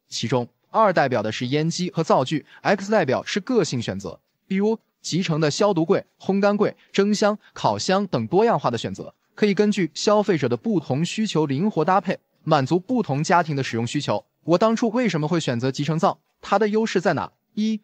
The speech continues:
吸油烟效果好，集成灶在吸油烟方面是有绝对优势的，这主要是因为它是采用侧吸下排的方式，吸烟口离灶台会更近，完全可以真正做到油烟不过脸。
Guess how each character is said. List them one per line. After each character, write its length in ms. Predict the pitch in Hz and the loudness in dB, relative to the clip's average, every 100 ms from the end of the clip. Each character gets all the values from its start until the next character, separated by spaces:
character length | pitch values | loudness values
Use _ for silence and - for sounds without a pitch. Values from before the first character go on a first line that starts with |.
| _ | _
吸 240 | - - 247 | -10 -2 2
油 220 | 226 208 | 4 4
烟 180 | 226 226 | 4 0
效 300 | - 254 147 | 2 2 2
果 160 | 139 | 2
好， 220 | 139 117 - | 0 -4 -8
集 200 | - 135 | -8 -6
成 180 | 160 151 | -2 0
灶 180 | 202 - _ _ | 0 0 _ _
在 160 | - 165 | -2 0
吸 220 | - 220 | 0 2
油 120 | 214 | 4
烟 140 | 220 220 | 4 2
方 160 | 196 | 0
面 140 | 185 - | 0 -4
是 160 | - 175 | -2 -2
有 80 | 113 | -2
绝 200 | - 147 | -2 0
对 160 | 220 | 2
优 140 | 147 139 | 2 0
势 160 | - | -2
的， 120 | 98 - _ _ | -8 -14 _ _
这 160 | - 262 | -2 0
主 160 | 147 | 2
要 120 | 143 | 2
是 140 | 165 170 | 2 0
因 140 | 170 | 0
为 160 | 175 127 _ | 0 -2 _
它 100 | 175 | -2
是 140 | 170 | -2
采 180 | 151 107 | -4 -2
用 160 | 123 120 | -2 -4
侧 340 | - 247 196 | -6 0 0
吸 200 | - 202 | 0 -4
下 240 | 202 202 139 | 0 0 0
排 160 | 208 | -2
的 60 | - | -4
方 180 | 131 131 | -2 -4
式， 200 | 120 - _ - | -6 -10 _ -12
吸 260 | - 214 | -6 0
烟 140 | 220 220 | 0 0
口 260 | - 104 - | 0 -2 -2
离 140 | 147 | 0
灶 180 | 190 139 | 2 2
台 220 | - 123 | 0 -2
会 160 | - 202 | 0 0
更 180 | 233 | 0
近， 160 | 120 104 _ _ | -2 -8 _ _
完 200 | 147 196 | 0 2
全 160 | 220 202 | 2 0
可 120 | 196 | 2
以 80 | 139 | 0
真 200 | 196 202 | 0 0
正 160 | 208 | 0
做 140 | 143 156 | 0 0
到 140 | 117 | 0
油 160 | 117 143 | 0 0
烟 160 | 185 | 0
不 100 | 175 | 0
过 140 | 165 165 | 0 0
脸。 180 | 95 | -2